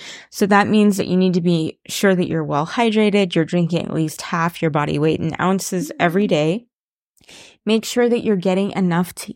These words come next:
eat. So I like to focus on protein.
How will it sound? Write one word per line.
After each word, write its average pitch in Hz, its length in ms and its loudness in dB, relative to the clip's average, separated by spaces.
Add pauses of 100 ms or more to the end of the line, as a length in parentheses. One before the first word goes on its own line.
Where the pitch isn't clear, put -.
eat. 185 480 -4 (420)
So 208 520 0 (160)
I 208 140 2
like 247 240 2
to 233 160 -4
focus 185 640 0 (100)
on 160 540 -4 (160)
protein. 233 800 2